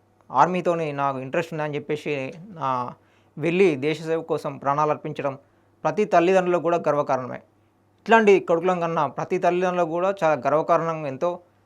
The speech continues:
దే-, దేశంలో పాల్పంచుకొని ఇట్లాంటి కొడుకులు, కొడుకులను ఎంతోమంది దేశవ్యాప్తంగా ఉంటూనే ఉంటారు. ఇట్లాంటి వీరమరణం పొందిన,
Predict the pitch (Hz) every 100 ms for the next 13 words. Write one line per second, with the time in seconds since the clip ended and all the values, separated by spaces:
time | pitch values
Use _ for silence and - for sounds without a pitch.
0 | _ - 127 151 143 135 - _ _ _
1 | 202 175 214 196 185 151 160 175 165 165
2 | 170 151 131 175 165 - 160 160 165 151
3 | 143 147 170 160 - _ _ _ - 156
4 | 220 214 214 190 165 202 185 185 170 147
5 | 139 170 175 160 143 135 180 - _ _
6 | 165 202 202 175 151 190 196 190 190 175
7 | 170 165 156